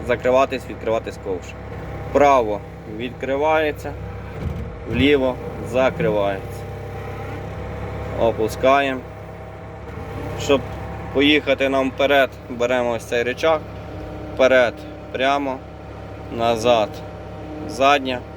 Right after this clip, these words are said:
вліво, вліво, вправо, вправо. Все дуже просто,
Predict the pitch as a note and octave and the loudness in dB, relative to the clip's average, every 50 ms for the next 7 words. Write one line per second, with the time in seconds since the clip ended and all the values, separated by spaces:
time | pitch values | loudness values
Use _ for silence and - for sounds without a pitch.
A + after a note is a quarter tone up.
0 | - - - - - - - - - D4+ D4+ D4+ D4+ D4+ D4+ D4+ D4+ D4+ D4 D4 | -14 -14 -14 -14 -12 -12 -12 -10 -10 -8 -8 -6 -6 -4 -2 -2 0 2 4 4
1 | D4 D4 - - D3 D3 - A#2+ C3 C3+ C3 A#2 A2 A2 G#2 G2 G2 G2+ G2+ G2+ | 4 4 4 4 4 4 4 6 6 6 4 4 4 2 2 0 0 -2 -2 -2
2 | G2+ G#2+ B2 C3 D3+ E3 E3+ D#3+ D3+ D3 - - - - - - - - - - | -2 -2 -2 0 0 0 0 -2 -4 -4 -6 -10 -12 -12 -12 -12 -12 -12 -10 -10
3 | - - - - B2 B2+ C3+ C#3 C#3 C3+ C3 B2 A#2+ - - - - - - - | -10 -10 -6 0 4 6 6 8 6 4 2 0 -2 -2 -4 -4 -4 -4 -4 -4
4 | - - - - - - - G#2 A2+ A2 G#2+ G#2 G2 G2 - - - - - - | -4 -4 -4 -4 -4 -4 -2 0 2 2 2 0 -2 -4 -8 -8 -10 -10 -10 -10
5 | - - - - - - - - - - - - - - - - - - - - | -10 -10 -10 -10 -10 -10 -10 -10 -10 -10 -10 -10 -10 -10 -10 -10 -10 -8 -8 -8
6 | - - - - - - - - - - - - - - - - - - - - | -6 -6 -6 -6 -6 -6 -6 -6 -4 -4 -4 -4 -4 -4 -4 -4 -4 -4 -4 -4
7 | - - - - - - - - - - - - D3 C#3 C3+ C#3+ C3 B2+ C3+ - | -6 -6 -6 -6 -6 -6 -6 -6 -6 -2 2 4 4 4 4 4 4 2 2 2
8 | - D#3+ E3 E3+ E3+ E3+ - D#3+ D3+ | 4 4 6 6 4 2 -2 -6 -8